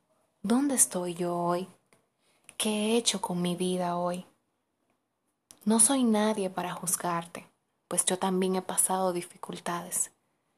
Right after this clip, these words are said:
Pero quiero decirte hoy que tú puedes hacer de tu vida algo mejor.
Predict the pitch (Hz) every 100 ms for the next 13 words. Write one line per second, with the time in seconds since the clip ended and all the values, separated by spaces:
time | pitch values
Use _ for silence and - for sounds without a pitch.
0 | _ _ - 185 190 190 196 220 - -
1 | 226 240 - 185 185 185 185 - _ _
2 | _ - 214 - - 247 254 - 208 196
3 | 196 - 175 - - 190 180 180 180 180
4 | 185 180 180 175 175 175 175 175 170 -
5 | 180 -